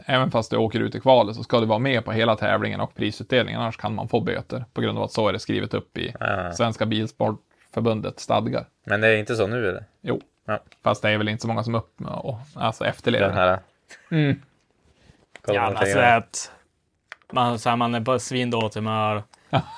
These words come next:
Speaker 3: Det är att även om man inte får ta-, tävla har man bättre saker att göra, som bara, nej.
Speaker 2: Det bara, bara,
Speaker 3: Det
Speaker 2: bara,
Speaker 3: må-,
Speaker 2: bara.
Speaker 3: det måste vara i tre dagar och kolla på. <laughs>
Speaker 1: Precis,
Speaker 2: Ja.
Speaker 1: bara, det är å-,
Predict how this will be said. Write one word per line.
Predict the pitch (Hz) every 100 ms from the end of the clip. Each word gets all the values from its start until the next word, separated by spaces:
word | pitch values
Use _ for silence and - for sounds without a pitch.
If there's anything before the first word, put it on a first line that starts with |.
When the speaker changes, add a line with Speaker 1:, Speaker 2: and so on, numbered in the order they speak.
| -
Speaker 3:
Det | 127
är | 123
att | 120
även | 135 131
om | 131
man | 123 123 127
inte | 113
får | 123
ta-, | - 120 120
tävla | - 123 120 117
har | 113
man | 110
bättre | 113 107 107
saker | 113 110
att |
göra, | 110 107
som | -
bara, | 107 101 98 -
nej. | 107 104 -
Speaker 2:
Det | 104
bara, | 98 143
bara, | 170
Speaker 3:
Det | 135
Speaker 2:
bara, | 131
Speaker 3:
må-, |
Speaker 2:
bara. | 127
Speaker 3:
det | 131 147
måste | 135 123
vara | 120 113
i |
tre | 110 120 110
dagar | 107 110 110
och |
kolla | - 117 113
på. | 120 120 131
<laughs> | 123
Speaker 1:
Precis, | 139 123 131
Speaker 2:
Ja. | 110
Speaker 1:
bara, | 107 127
det | 135
är | 135 240
å-, | 190